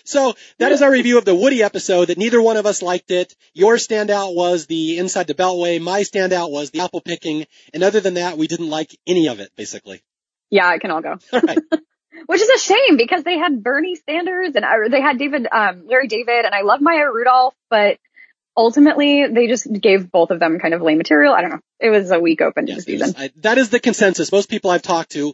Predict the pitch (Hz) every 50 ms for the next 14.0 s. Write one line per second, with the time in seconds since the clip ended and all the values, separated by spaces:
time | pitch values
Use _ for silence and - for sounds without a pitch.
0 | _ _ _ _ - 180 160 196 190 175 185 175 180 - 190 170 160 160 - 160
1 | - - 156 147 143 139 135 139 139 135 135 131 131 127 - _ _ _ - -
2 | _ _ 233 247 240 214 185 - 240 214 214 208 190 185 - 151 131 - 165 170
3 | 175 175 156 - - 143 135 131 123 147 135 127 _ _ _ _ _ 165 175 170
4 | - 185 185 185 175 165 - 208 175 160 147 156 143 147 - 170 160 160 156 156
5 | 147 - - _ _ 151 139 - 165 240 277 262 - 196 160 - 190 208 208 196
6 | 190 180 165 165 160 156 - 165 143 143 127 147 147 143 139 127 120 117 113 110
7 | 110 95 90 - _ _ _ _ - - - - _ _ _ _ _ _ - 254
8 | 254 233 214 190 233 233 233 - _ _ _ - 226 226 202 202 196 185 - -
9 | 170 165 151 - 160 - 160 151 156 - - - 170 - - - - 247 277 285
10 | 254 220 247 262 269 262 254 240 - - 208 160 147 - - 240 240 220 233 226
11 | 208 196 196 190 180 175 143 - 156 151 131 107 98 - - - - _ _ _
12 | - 170 180 190 196 214 220 214 208 208 208 202 202 190 - _ _ _ _ -
13 | - - 233 233 240 233 220 - 180 185 202 214 202 - - 180 170 156 151 151